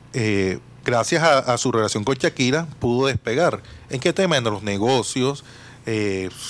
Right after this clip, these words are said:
se fue más en el, el nombre de Piqué en, en la parte futbolística y, y en la parte rosa. Que mira que Piqué, eh, ha tenido sus empresas exitosas y no fue por iniciativa de, de, del futbolista, sino más que todo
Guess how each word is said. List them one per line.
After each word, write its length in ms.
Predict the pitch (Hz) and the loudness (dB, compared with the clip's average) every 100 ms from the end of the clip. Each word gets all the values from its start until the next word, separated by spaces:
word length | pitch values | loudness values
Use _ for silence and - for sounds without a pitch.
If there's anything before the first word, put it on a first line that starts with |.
| - - | -10 -4
se 180 | - 123 | -2 -2
fue 300 | - 117 113 | 0 0 2
más 200 | 127 139 | 4 4
en 160 | 131 | 2
el, 40 | 120 | 2
el 200 | 123 110 | -2 0
nombre 240 | 113 113 123 | 0 2 2
de 140 | 123 | 2
Piqué 880 | 123 110 127 117 123 120 113 110 104 | -2 -2 0 2 4 2 0 0 -2
en, 80 | 110 | -2
en 60 | |
la 100 | 104 | -2
parte 380 | - 104 101 127 | 0 0 0 -2
futbolística 640 | 143 123 107 110 104 123 127 | -2 -2 -2 -4 -4 -6 -6
y, 80 | 127 | -4
y 100 | 117 | -2
en 40 | |
la 80 | 104 | -2
parte 340 | - 214 - | -2 -4 -2
rosa. 420 | 127 123 107 107 - - - - - - - - | 0 0 0 -4 -10 -16 -20 -20 -20 -20 -20 -6
Que 120 | 107 | -2
mira 200 | 107 117 | 0 0
que 120 | 143 | 0
Piqué, 640 | 135 - 110 120 127 113 - | -2 0 2 2 2 -2 -6
eh, 180 | 107 104 | -6 -4
ha 120 | 110 110 | -2 -2
tenido 240 | 113 123 | 0 0
sus 180 | 131 113 | 0 -2
empresas 600 | 95 107 139 143 117 101 - | 0 0 0 2 0 0 -4
exitosas 540 | 107 113 107 104 143 - - - - | -4 -2 -2 -4 -6 -12 -20 -20 -12
y 280 | - 139 127 | 0 4 4
no 160 | 120 113 | 2 0
fue 240 | - 139 | 0 0
por 400 | 135 170 160 175 - - - - - - | 2 2 2 0 -8 -20 -20 -20 -12 -4
iniciativa 800 | 135 117 113 107 101 107 117 123 | -2 0 0 0 0 0 2 4
de, 260 | 110 95 | 2 0
de, 300 | 92 98 95 | -4 -4 -4
del 140 | 90 98 | -4 -4
futbolista, 520 | 113 98 98 98 143 | -4 -2 -2 -2 -2
sino 220 | 139 113 | -2 -2
más 100 | 104 | -2
que 120 | - | -2
todo 280 | 131 117 131 | 0 0 -2